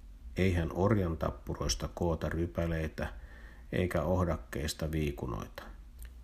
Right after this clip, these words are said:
Hyvä puu tekee hyviä hedelmiä, ja huono puu tekee kelvottomia hedelmiä. Ei hyvä puu voi tehdä kelvottomia,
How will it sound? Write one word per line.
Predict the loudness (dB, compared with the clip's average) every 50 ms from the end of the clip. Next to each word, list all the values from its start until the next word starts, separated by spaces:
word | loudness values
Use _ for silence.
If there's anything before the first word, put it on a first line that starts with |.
| -12 -10 -8 -8 -8 -4 2 6
Hyvä | 8 8 8 8 4 2
puu | 2 4 4 4 6 6 4 2 0 -6 -12 -8 -4 -2
tekee | -2 0 0 0 0 0 0 0 2 2
hyviä | 2 2 2 2 2 2 0
hedelmiä, | 0 2 2 2 2 2 2 0 0 0 0 -2 -2 -6 -8 -12 -12 -14 -14 -14 -14 -16 -14 -14 -6 -2 0
ja | 0 2 4
huono | 4 6 6 6 4 4 2
puu | 2 2 2 2 2 2 0 -4 -8 -6
tekee | -4 -4 -2 0 0 0 0
kelvottomia | 2 2 2 4 4 2 0 -2 -4 -4 -4 -4 -2 -2 0 -2 -2
hedelmiä. | -2 -2 0 0 -2 -2 -4 -6 -8 -10 -10 -12 -12 -12 -14 -16 -16 -16 -16 -16 -16 -14 -14 -14 -14 -14 -14 -14 -12 -12 -8 -2
Ei | 2 4 4 4 4 4
hyvä | 4 4 4 4 2 2
puu | 2 2 2 4 4 2 0 -2 -6 -10 -10 -4 0
voi | 2 2 2
tehdä | 2 0 0 0 0 -2 -4 -6 -4 -2
kelvottomia, | 0 2 2 2 0 -2 -4 -6 -6 -4 -2 0 0 0 -2 -2